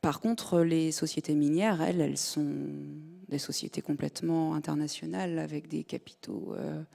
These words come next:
qui ne sont pas que brésiliens. Et donc, il y a forcément des intérêts qui dépassent les, les, pardon, les limites de, de,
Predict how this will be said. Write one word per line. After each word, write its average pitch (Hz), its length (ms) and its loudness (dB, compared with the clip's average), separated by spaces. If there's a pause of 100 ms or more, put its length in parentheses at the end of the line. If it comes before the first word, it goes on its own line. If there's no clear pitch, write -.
(180)
qui - 100 -2
ne 175 60 2
sont 165 180 0
pas 170 160 0
que - 160 -4
brésiliens. 160 840 -2
Et 160 280 -2 (520)
donc, 175 220 2
il - 40 2
y 180 40 6
a 160 40 4
forcément 175 460 -2
des 165 180 0
intérêts 160 340 -2
qui 175 140 -8
dépassent 175 520 0
les, 156 720 -4
les, 156 340 -4 (580)
pardon, 151 220 -10
les 147 120 -6
limites 165 460 -6
de, 147 400 -2 (600)
de, 160 180 0